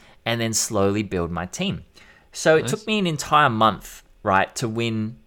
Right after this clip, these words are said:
Speaker 1: the first season of the Carabao Cup and F A Cup, because every time I went down, a goal down, I s-, restarted the game. Because if you're playing with Leyton Orient versus Manchester City, how often do you think you're gonna win that on the hardest setting?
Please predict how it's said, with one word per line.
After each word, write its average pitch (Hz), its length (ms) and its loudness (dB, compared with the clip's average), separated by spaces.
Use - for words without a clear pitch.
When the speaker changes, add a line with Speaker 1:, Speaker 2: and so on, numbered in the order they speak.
Speaker 1:
the 104 80 -8
first 107 340 2
season 95 300 0
of 90 80 -4
the 92 80 -6
Carabao 92 380 4
Cup 92 240 -4
and 76 80 -8
F 95 160 -8
A 85 80 -4
Cup, - 280 -4
because 101 280 -6
every 135 240 4
time 143 320 0
I 120 60 6
went 117 320 -2
down, 104 240 2
a 104 40 0
goal 104 260 4
down, 95 280 2
I 85 80 0
s-, 101 160 -4
restarted 101 540 4
the 85 40 -10
game. 80 300 -6
Because 131 260 2
if 143 140 -2
you're 175 80 4
playing 185 300 0
with 135 100 -2
Leyton 143 300 4
Orient 107 440 6
versus 120 440 2
Manchester 117 720 0
City, 92 460 0
how 156 180 6
often 170 220 0
do 139 60 -2
you 131 60 -2
think 131 180 -6
you're 110 80 -8
gonna 113 160 0
win 107 260 -2
that 90 180 -2
on 98 100 -4
the 98 60 -2
hardest 95 340 0
setting? 80 320 -2